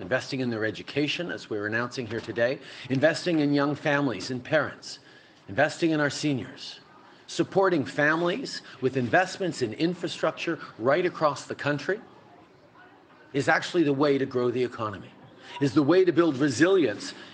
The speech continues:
when the world is facing challenging times, by making sure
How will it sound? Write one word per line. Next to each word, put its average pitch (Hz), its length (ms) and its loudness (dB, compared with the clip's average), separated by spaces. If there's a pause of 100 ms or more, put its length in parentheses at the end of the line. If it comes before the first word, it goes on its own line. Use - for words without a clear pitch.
when 127 200 -2
the 131 100 0
world 135 360 2
is 127 120 -4
facing 131 420 -2
challenging 123 560 -2
times, 110 400 -4
by 117 160 2
making 160 460 2
sure 143 360 2